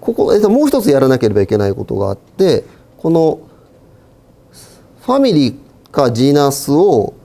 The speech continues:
えっと、選択しないといけない、いけません。えっと、検索対象の、えっと、生き物を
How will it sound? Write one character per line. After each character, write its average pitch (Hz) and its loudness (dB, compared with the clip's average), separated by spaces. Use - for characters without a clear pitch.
え 113 2
っ 101 -2
と、 101 -4
選 - -4
択 - -4
し 170 -2
な 165 2
い - -2
と 110 -8
い 110 -10
け 107 -6
な - -8
い、 - -18
い - -12
け 113 -4
ま 98 -6
せ - -12
ん。 - -16
え - -10
っ - -10
と、 214 -4
検 208 -2
索 208 -2
対 214 0
象 185 -4
の、 233 -2
え 117 -4
っ - -2
と、 113 -8
生 110 -6
き 127 -8
物 101 -4
を 117 -4